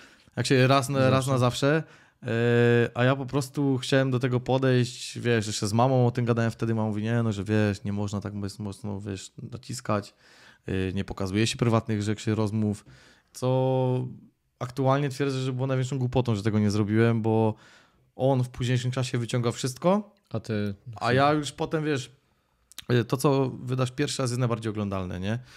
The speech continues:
Speaker 1: Ten drugi raz już nie będzie tak dobry. No i po prostu już potem stwierdziłem, dobra, już jebać, niech się dzieje, co chce, nie?
Speaker 2: Co, i ten smród się dalej ciągnie za tobą?
Speaker 1: Znaczy, no, wiesz, no, jakby teraz to już bardziej w formie opowieści, nie?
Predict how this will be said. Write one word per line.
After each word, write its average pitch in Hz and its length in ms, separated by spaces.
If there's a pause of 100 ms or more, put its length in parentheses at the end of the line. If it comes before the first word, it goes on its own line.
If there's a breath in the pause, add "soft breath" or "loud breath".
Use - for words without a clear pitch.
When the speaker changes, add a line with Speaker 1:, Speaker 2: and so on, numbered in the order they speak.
(240 loud breath)
Speaker 1:
Ten 123 100
drugi 147 260
raz 135 180
już 127 120
nie 127 100
będzie 113 220
tak 98 140
dobry. 95 280 (540 loud breath)
No 123 120
i 135 340
po 131 140
prostu 131 240
już 123 60
potem 120 200
stwierdziłem, 120 220
dobra, 127 280
już 95 580
jebać, 101 400
niech 110 140
się - 120
dzieje, 107 160
co 107 120
chce, 98 260
nie? 95 180
Speaker 2:
Co, 113 100
i 107 60
ten 117 120
smród 131 280
się 135 100
dalej 131 260
ciągnie 104 340
za 95 80
tobą? 104 120
Speaker 1:
Znaczy, 147 200
no, 233 100
wiesz, 285 280
no, 220 140 (240)
jakby 180 220
teraz 190 300
to 196 80
już 185 200
bardziej 175 320
w 175 60
formie 180 340
opowieści, 170 600
nie? 123 240